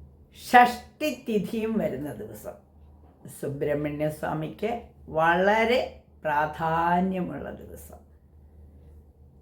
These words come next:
അവിട്ടം നക്ഷത്രവുമാണ്, വെള്ളിയാഴ്ചയുമാണ്. അപ്പോൾ ഈ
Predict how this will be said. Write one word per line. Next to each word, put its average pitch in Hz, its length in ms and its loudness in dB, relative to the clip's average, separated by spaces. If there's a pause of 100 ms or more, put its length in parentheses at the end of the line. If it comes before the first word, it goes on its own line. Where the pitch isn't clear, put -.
(120)
അവിട്ടം 208 640 2 (120)
നക്ഷത്രവുമാണ്, 202 1000 2 (300)
വെള്ളിയാഴ്ചയുമാണ്. 190 1400 4 (540)
അപ്പോൾ 190 340 -4 (840)
ഈ 269 180 2